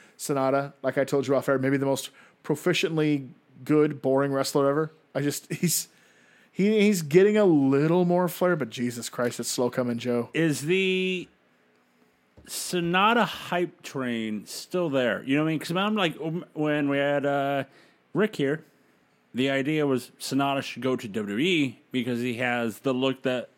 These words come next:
Speaker 2: they want and they can try to get the
Speaker 1: And he does.
Speaker 2: viewers.
Speaker 1: He's got the look that the W W E wants.
Speaker 2: Mm-hmm.
Speaker 1: Um, in Japan, it seems to be going okay.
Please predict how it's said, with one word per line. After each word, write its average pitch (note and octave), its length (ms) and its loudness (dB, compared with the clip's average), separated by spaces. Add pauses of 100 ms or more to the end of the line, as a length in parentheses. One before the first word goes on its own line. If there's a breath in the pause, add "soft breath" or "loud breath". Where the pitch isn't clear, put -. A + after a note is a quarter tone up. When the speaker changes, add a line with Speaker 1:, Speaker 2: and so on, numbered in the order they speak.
(140)
Speaker 2:
they B2 100 -4
want B2 340 -2
and B2 100 0
they A#2+ 80 0
can B2 160 -8
try B2 280 -2
to B2 80 -2
get A#2+ 240 -4
the A#2 400 -4
Speaker 1:
And C3 100 -4
he C3+ 60 0
does. D#3+ 400 -4
Speaker 2:
viewers. A#2+ 680 0 (260 soft breath)
Speaker 1:
He's D3+ 180 -2
got E3 200 2
the B2+ 80 0
look C3+ 280 0
that A2+ 160 -6
the G#2+ 60 -12
W A2 280 -6
W G2 40 -8
E F#2+ 140 -8
wants. G#2+ 160 2
Speaker 2:
Mm-hmm. G2 400 -4
Speaker 1:
Um, G#2+ 420 -10 (1700 soft breath)
in G3 180 2
Japan, F3 760 2
it G#3 140 2
seems E3+ 260 0
to - 60 -2
be D#3+ 80 6
going C3+ 220 2
okay. A2 360 -6